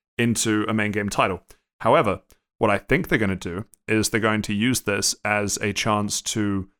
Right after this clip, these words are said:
sort of rectify and maybe even retcon some of the mistakes they made with the storytelling for Ava, because everyone hates Ava,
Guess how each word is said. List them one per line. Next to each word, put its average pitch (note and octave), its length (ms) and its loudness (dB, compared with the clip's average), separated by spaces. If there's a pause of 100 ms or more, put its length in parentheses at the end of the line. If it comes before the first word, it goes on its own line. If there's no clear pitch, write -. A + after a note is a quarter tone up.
(300)
sort D3 240 2
of A2+ 140 0
rectify B2 960 2
and G#2 320 -2
maybe B2+ 180 2 (100)
even A#2 200 0
retcon G2+ 580 -2
some A2 160 0
of G#2+ 80 -4
the G#2+ 80 -4
mistakes G#2+ 480 -2
they A2 120 -2
made G2+ 240 -4
with G#2 160 -6
the A2+ 60 -8
storytelling G#2 680 -2
for G2+ 320 -2
Ava, G#2+ 340 0 (540)
because G2+ 540 -2 (420)
everyone D3 420 4
hates - 600 -2
Ava, A2 380 0